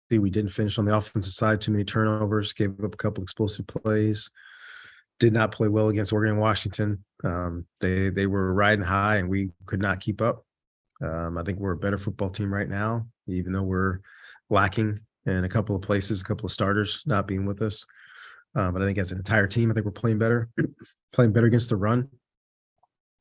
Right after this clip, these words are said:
first and foremost. And <clears throat> Chip's gonna challenge that. There's no question about it. They've got a big, physical, explosive runner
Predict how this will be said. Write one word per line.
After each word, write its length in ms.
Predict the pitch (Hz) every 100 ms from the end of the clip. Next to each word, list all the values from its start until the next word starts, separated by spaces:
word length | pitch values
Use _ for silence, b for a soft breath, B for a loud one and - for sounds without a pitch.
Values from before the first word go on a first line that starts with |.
| _
first 240 | - 113 113
and 80 | 98
foremost. 440 | 107 113 117 - _ -
And 300 | 110 90 92 - B B B _ _ -
<clears throat> 240 | 117 95
Chip's 220 | 95 110
gonna 140 | - 110
challenge 320 | 113 113 110
that. 260 | 104 95 -
There's 140 | 95
no 100 | 101
question 260 | 107 104 101
about 220 | 98 101
it. 160 | -
They've 100 | -
got 160 | 95 92
a 60 | 80
big, 580 | - 104 104 104 92 - _ _ -
physical, 460 | 107 95 110 101
explosive 640 | 82 - 101 92 - 101 90
runner 320 | 98 107